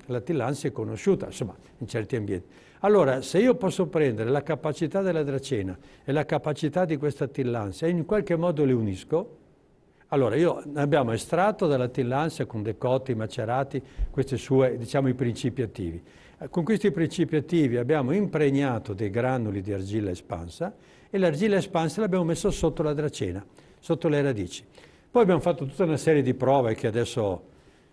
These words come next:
eh, le foto ci sono, non so se arriveranno, ma poca importanza. Abbiamo lavorato due anni a fare queste prove, e per calcolare quanto grande è il granulo, l'impregnazione, eccetera, eccetera.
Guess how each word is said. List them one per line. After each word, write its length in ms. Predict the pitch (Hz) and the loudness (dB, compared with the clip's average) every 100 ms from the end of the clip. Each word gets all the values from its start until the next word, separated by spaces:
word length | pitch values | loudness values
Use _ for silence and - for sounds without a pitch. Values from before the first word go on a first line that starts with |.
| _ _ - 107 | _ _ -8 -6
eh, 60 | |
le 100 | 107 | -6
foto 300 | - 123 120 | -6 -6 -6
ci 140 | - 117 | -8 -6
sono, 280 | 135 123 | -2 0
non 140 | 101 104 | 0 -2
so 120 | 117 | -6
se 140 | - | -2
arriveranno, 540 | 113 113 120 135 131 113 | 0 2 2 2 2 0
ma 120 | 110 | -2
poca 220 | 151 135 | -2 -2
importanza. 640 | 160 196 180 160 151 147 208 | -2 -2 -2 -2 -2 -2 -2
Abbiamo 300 | 139 135 123 | 0 0 0
lavorato 560 | 120 123 135 131 104 - - - | 2 2 0 -2 -8 -8 -20 -6
due 240 | 131 151 | 2 4
anni 440 | 139 127 113 104 113 - - - - | 4 2 0 -4 -6 -16 -20 -16 -8
a 80 | 113 | -2
fare 260 | 139 123 | 0 0
queste 300 | 113 120 190 | 0 -2 -2
prove, 440 | 165 147 139 196 214 - - - - _ | 0 0 0 -2 -6 -12 -20 -20 -20 _
e 360 | 156 147 139 139 | 2 6 6 4
per 100 | 131 | 0
calcolare 560 | 143 120 123 123 120 113 | 0 2 4 4 4 2
quanto 280 | 117 107 | 0 0
grande 300 | 107 107 98 | 0 0 -2
è 20 | 101 | -2
il 80 | |
granulo, 460 | 123 135 135 131 117 | 0 2 2 2 2
l'impregnazione, 840 | 104 98 117 117 113 - 147 131 | 0 0 0 0 -2 0 2 2
eccetera, 380 | 110 - 135 196 | -2 -4 -4 -2
eccetera. 500 | 208 - 135 127 208 | -4 -2 -4 -4 -6